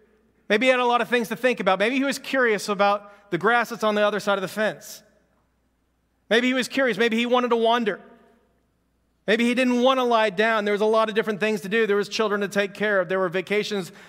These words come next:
to plan. There were schedules to keep. There was entertainment to be had. Like, don't miss the fact that David had to be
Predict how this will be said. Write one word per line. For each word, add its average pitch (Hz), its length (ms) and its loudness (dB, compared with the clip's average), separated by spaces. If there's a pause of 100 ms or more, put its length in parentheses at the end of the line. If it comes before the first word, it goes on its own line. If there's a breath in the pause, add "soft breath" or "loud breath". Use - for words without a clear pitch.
to 196 80 0
plan. 208 340 0
There 185 100 -2
were 190 80 -2
schedules 208 500 0
to 190 80 -12
keep. 208 360 -6
There 202 80 0
was 180 140 -2
entertainment 202 580 -2 (220 loud breath)
to 202 100 -2
be 202 140 2
had. 196 340 0
Like, 196 220 -2
don't 247 260 2
miss 233 220 2
the 208 120 -6
fact 202 340 0
that - 680 -2
David 226 360 2
had 208 180 2
to 196 60 -4
be 202 260 -2